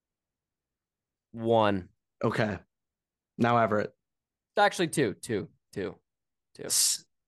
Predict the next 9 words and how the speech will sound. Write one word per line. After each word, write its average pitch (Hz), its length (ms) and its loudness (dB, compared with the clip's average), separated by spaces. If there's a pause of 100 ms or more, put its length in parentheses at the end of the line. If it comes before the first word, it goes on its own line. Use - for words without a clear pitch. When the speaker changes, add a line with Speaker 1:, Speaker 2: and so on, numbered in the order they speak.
(140)
Speaker 2:
I'm 175 180 6
not 180 260 6
counting 151 600 4 (260)
my, 127 280 4
my, 123 180 4
like, 120 200 2
really 120 320 4
early 117 260 4
years 113 500 -2